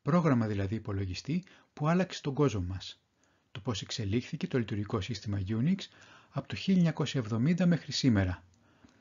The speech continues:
Αυτά που θα παρουσιάσω βασίζονται σε έρευνα που έχουν πραγματοποιήσει με τον συνάδελφο καθηγητή Πάρη Αυγερίου του Πανεπιστημίου του Γκρόνιγκεν.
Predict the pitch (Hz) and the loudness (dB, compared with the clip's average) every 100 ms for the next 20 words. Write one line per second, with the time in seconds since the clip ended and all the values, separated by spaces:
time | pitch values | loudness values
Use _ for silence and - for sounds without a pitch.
0 | - - - 110 - 110 104 98 - 107 | -20 -18 -6 -6 -6 -4 -2 -2 -4 -2
1 | 117 - 202 196 - - - 143 123 175 | -2 0 -2 -2 -10 -20 -12 -8 -4 -2
2 | 170 165 - 151 170 120 107 117 - 120 | 0 0 0 2 2 2 0 -2 -4 -2
3 | 107 98 98 95 104 127 - 190 - - | 0 -2 -2 -2 0 0 -2 -4 -8 -20
4 | - 147 131 - 151 180 165 - 127 - | -10 -6 -6 -2 2 2 2 -2 -8 -4
5 | 113 110 - 170 123 120 113 95 101 95 | -4 -2 -2 -2 0 2 2 0 0 2
6 | 120 185 190 - - - 135 147 127 - | 2 0 -2 -12 -20 -10 2 2 2 0
7 | 139 170 175 135 127 120 101 87 87 | 2 4 4 4 6 8 6 2 -2